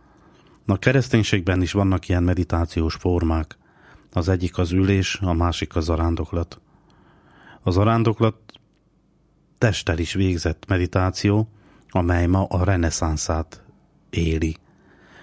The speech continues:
Vagy ott vannak az olyan mozgásformák, mint a húsvéti tánc,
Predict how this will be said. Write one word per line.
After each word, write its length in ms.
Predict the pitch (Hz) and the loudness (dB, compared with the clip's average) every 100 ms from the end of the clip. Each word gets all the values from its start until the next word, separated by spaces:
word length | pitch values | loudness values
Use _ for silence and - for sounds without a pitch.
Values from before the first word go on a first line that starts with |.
| - | 0
Vagy 240 | 104 104 | 2 4
ott 120 | 110 | 2
vannak 360 | 113 113 113 107 | 2 4 2 2
az 240 | 104 101 | 0 2
olyan 220 | 107 98 95 | 2 2 2
mozgásformák, 880 | 104 101 104 101 - 101 98 95 | 2 2 0 0 0 2 2 2
mint 200 | - 92 | 0 0
a 60 | 92 | 0
húsvéti 500 | 85 92 - 87 - | -2 -4 -2 -4 -4
tánc, 420 | - 92 95 - | -2 0 0 -2